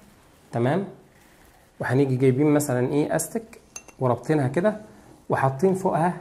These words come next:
هدمة سودة أو كيسة سمراء، المهم إن هي تتغطى تمامًا. وبعد ذلك هتبص تلاقي تاني يوم لما تفتحها هتلاقي إن المية ديت إما إن فيها ورقة السحر إن شاء الله، أو فيها نمل،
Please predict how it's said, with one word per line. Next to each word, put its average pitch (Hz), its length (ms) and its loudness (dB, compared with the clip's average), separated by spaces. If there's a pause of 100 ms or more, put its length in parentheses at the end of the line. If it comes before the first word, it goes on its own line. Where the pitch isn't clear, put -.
هدمة 139 220 2
سودة 170 380 0 (180)
أو 127 100 2
كيسة 143 320 -2
سمراء، 123 480 -2
المهم 143 220 4
إن 131 100 2
هي 143 120 2
تتغطى 127 440 -4
تمامًا. 113 480 -4 (1080)
وبعد 156 360 4
ذلك 175 360 0
هتبص 135 300 -2
تلاقي 165 220 0
تاني 165 260 2
يوم 143 220 2
لما 127 220 0
تفتحها 175 500 -4
هتلاقي 156 280 -2
إن 143 80 2
المية 139 320 0
ديت 131 380 0
إما 160 180 2
إن 135 160 0
فيها 131 400 -2 (460)
ورقة 143 380 4
السحر - 460 -4 (280)
إن 123 80 0
شاء 147 240 0
الله، 147 360 2 (460)
أو 131 100 6
فيها 131 480 0 (380)
نمل، 147 360 2